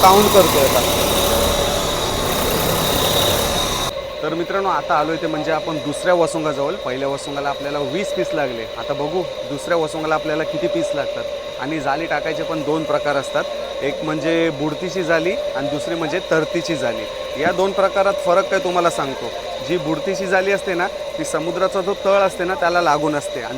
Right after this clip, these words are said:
तरतीची असते ना, ती हाईटला असते वरती, म्हणजे पाण्याची जी पातळी दिसते ना, त्याला लागूनच असते. तर आपण दोन वसुंग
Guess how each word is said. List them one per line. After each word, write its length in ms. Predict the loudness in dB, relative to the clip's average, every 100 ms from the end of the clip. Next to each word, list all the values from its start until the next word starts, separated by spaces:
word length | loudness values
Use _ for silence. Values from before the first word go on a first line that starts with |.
| 0
तरतीची 420 | 2 2 -2 2
असते 240 | 2 2 0
ना, 120 | -2
ती 160 | -2 -4
हाईटला 460 | 0 0 2 2
असते 240 | 2 0 0
वरती, 340 | 0 -2 -4 -4 -6 -6 -6
म्हणजे 180 | -6 -6 -2
पाण्याची 400 | 0 0 0 -6
जी 100 | -6
पातळी 360 | 0 0 2 0
दिसते 260 | 0 -2 -2
ना, 140 | -2 -4 -6 -6 2
त्याला 240 | 6 8 8
लागूनच 440 | 8 6 2 0
असते. 300 | -2 -4 -8 -8 -8 -10 -10 -2
तर 180 | 4 6
आपण 240 | 4 2 6
दोन 200 | 6 6
वसुंग 400 | 2 2 0